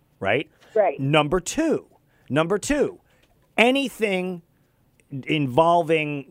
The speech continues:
Speaker 1: the cover-ups of crimes and things like that in the state of California, because she believes at her root, she's not a law and order person at all. At her root,
Speaker 2: No.
Speaker 1: she believes that people have a right to do what they wanna do regardless of consequences.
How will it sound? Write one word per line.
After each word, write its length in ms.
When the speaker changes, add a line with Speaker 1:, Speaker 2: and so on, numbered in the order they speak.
Speaker 1:
the 100
cover-ups 760
of 180
crimes 580
and 120
things 240
like 160
that 180
in 60
the 60
state 220
of 60
California, 400
because 220
she 420
believes 760
at 200
her 180
root, 720
she's 260
not 140
a 60
law 220
and 80
order 200
person 400
at 100
all. 240
At 160
her 160
root, 360
Speaker 2:
No. 60
Speaker 1:
she 280
believes 640
that 220
people 320
have 140
a 60
right 400
to 120
do 240
what 140
they 120
wanna 300
do 440
regardless 580
of 100
consequences. 840